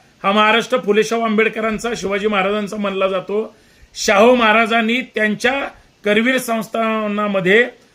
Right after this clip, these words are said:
सक्तीचं, म्हणजे केजी to पीजी पर्यंत सक्तीचं, मोफत आणि दर्जेदार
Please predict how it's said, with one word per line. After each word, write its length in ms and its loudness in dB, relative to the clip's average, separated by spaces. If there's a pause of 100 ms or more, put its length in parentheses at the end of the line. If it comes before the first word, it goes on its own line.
(460)
सक्तीचं, 640 0 (1800)
म्हणजे 300 4
केजी 460 0 (100)
to 120 -4
पीजी 360 0
पर्यंत 480 2 (540)
सक्तीचं, 680 2
मोफत 480 2
आणि 220 0
दर्जेदार 640 2